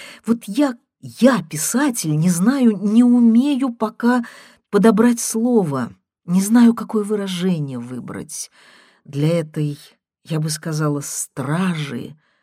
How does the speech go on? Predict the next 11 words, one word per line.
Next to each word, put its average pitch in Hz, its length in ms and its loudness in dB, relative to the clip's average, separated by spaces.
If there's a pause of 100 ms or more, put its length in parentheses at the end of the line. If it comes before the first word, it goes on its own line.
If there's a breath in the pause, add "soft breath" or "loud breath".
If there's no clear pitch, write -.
(360)
последнего 143 880 -6
вздоха 135 760 -10
Божьего 143 760 -8
создания. - 840 -16 (1080 loud breath)
Возможно, 285 480 0
это 240 160 -6
просто 151 460 -8
уважение 247 580 -8
к 240 100 -20
человеческой 139 840 -12
жизни. - 560 -18